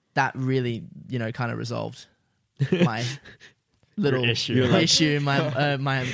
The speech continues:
Speaker 1: my heart. So I was like, I was happy.
Speaker 2: Yeah.
Speaker 1: Um, but yeah, like, it was definitely an experience that, like, really pushed me
Speaker 2: Mm.
Speaker 1: to get better
Speaker 2: It's always
Speaker 1: so that it wouldn't happen
Speaker 2: interesting,
Speaker 1: again.
Speaker 2: like, when you're in those states of, like,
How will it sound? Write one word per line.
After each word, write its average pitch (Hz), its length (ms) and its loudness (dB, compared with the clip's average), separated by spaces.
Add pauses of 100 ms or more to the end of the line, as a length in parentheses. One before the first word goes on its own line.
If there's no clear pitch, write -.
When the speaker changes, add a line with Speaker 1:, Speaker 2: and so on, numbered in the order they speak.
Speaker 1:
my 127 300 -6
heart. 135 340 -8
So 123 100 -12
I 120 40 -10
was 120 120 -12
like, 120 220 -6
I 143 120 2
was 139 120 2
happy. 120 400 2
Speaker 2:
Yeah. 95 280 0 (160)
Speaker 1:
Um, 117 520 -6 (340)
but 127 120 -4
yeah, 90 160 -4
like, 107 200 -8
it 127 120 -4
was 127 200 -4
definitely 135 280 -2
an 123 60 -4
experience 110 460 -8
that, 107 80 -10
like, 82 320 -10 (160)
really 120 340 -4
pushed - 440 -6
me 113 260 -8 (180)
Speaker 2:
Mm. 104 260 -4
Speaker 1:
to - 120 -8
get 110 200 -6
better 90 280 -6 (140)
Speaker 2:
It's 123 140 -4
always 190 180 2
Speaker 1:
so 123 60 -4
that 117 60 -4
it 117 40 -2
wouldn't 117 200 -2
happen 120 160 -2
Speaker 2:
interesting, 98 120 -4
Speaker 1:
again. 90 320 -12 (120)
Speaker 2:
like, 92 240 -6
when 107 200 0
you're 107 100 0
in 98 200 -2
those 92 180 0
states 87 320 -8
of, 85 100 -6
like, 80 200 -12